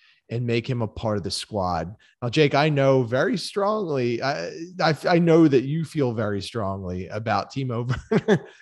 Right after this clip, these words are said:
and you know that I have some Timo Werner <laughs> feelings as well. When you saw this news, what, what did you think immediately? And this is why I brought up the,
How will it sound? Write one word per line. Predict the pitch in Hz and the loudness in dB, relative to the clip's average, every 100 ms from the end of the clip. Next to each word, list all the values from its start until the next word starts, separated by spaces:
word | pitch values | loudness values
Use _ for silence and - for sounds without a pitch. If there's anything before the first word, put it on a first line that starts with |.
| - | -4
and | 151 | 0
you | 180 196 | 0 4
know | 151 | 4
that | 143 135 | 4 4
I | 139 | 2
have | 143 123 117 | 2 -2 -4
some | 123 | -10
Timo | 117 135 127 120 | -8 -4 -2 -2
Werner | 120 117 120 | -2 -2 -4
<laughs> | |
feelings | - 156 143 160 135 | -2 -2 0 -2 -2
as | 131 | -2
well. | 131 123 117 - - _ 143 123 _ - | 0 0 -2 -12 -20 _ -18 -18 _ -4
When | 143 165 190 | 2 2 2
you | 220 | -2
saw | - 196 233 | 0 0 2
this | 190 196 | 0 0
news, | 147 120 92 87 92 - _ _ _ _ | -4 -2 -2 -6 -8 -14 _ _ _ _
what, | - 147 147 294 - - | -12 -4 0 0 -2 -8
what | 156 185 | 0 2
did | - 320 | 6 6
you | 196 | 6
think | 190 185 156 | 2 2 2
immediately? | 156 147 135 104 107 85 | 2 2 2 0 -6 -8
And | 104 156 | -2 0
this | 185 | 0
is | 190 | 0
why | 156 143 127 | 4 6 4
I | |
brought | 117 127 123 | 2 0 2
up | 120 | 0
the, | - 113 | -4 -8